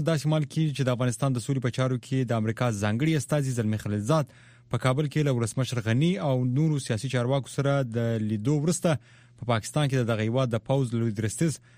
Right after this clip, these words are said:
جاوید کمر باجوه سره لیدلي او د افغانستان د سولې په اړه یې ورسره خبرې کړې دي.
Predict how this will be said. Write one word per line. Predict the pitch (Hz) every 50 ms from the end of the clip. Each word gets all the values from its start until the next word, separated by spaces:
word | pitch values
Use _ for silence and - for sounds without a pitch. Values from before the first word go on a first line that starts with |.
| - - - _ - 101 113
جاوید | 110 110 120 120 - - -
کمر | 110 107 113 104 104
باجوه | 107 107 98 135 139 120
سره | 147 143 147
لیدلي | 151 135 147 160 160 160 135
او | 117
د | 117 113
افغانستان | 98 107 104 104 - - 127 117 107
د | 101 -
سولې | - 120 117 110
په | - 117
اړه | 120 131
یې | 143 143
ورسره | 139 123 - 156 160 131 - _ - _ _ - - - -
خبرې | - 107 104 95 87 -
کړې | - 101 104 95
دي. | 110